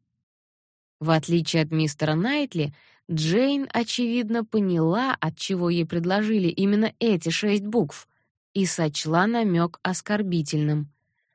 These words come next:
Ощутив устремлённые на неё внимательные взоры, она загорелась таким густым румянцем, какого мистер Найтли никогда у неё не видел. "Я думала, собственные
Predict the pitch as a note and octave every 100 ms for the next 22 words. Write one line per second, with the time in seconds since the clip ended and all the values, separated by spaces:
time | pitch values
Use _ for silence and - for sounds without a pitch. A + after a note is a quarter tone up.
0 | _ _ E3 E3 - F#3+ B3+ B3 G3+ -
1 | G#3 G#3+ G#3+ F#3+ F3 E3 D#3+ D#3+ E3 E3+
2 | D#3+ E3 E3+ F3 E3 D#3+ D#3 D#3+ D#3 D#3
3 | G#3 C#4 A3 D3+ - _ _ _ D#3+ E3+
4 | F#3 F#3 F#3+ F3+ F#3+ G3 F3 D#3 - F3
5 | - F#3+ E3+ E3 - F#3 E3+ D#3+ E3 G#3+
6 | B3+ - D3 D3 _ _ _ - E3+ -
7 | E3+ E3+ F3 E3+ - D#3 D3+ D#3 G3 A#3
8 | - D#3 D#3 F3+ G3+ G#3+ F3 D3+ E3 F#3+
9 | G#3 G#3+ A3 A3 A#3+ B3+ A#3 E3 D3 -
10 | _ _ _ _ _ _ _ _ _ -
11 | E3+ G3+ F3 F3+ F#3+ F3+ F3+ E3+ - F3
12 | - F3+ F3 E3+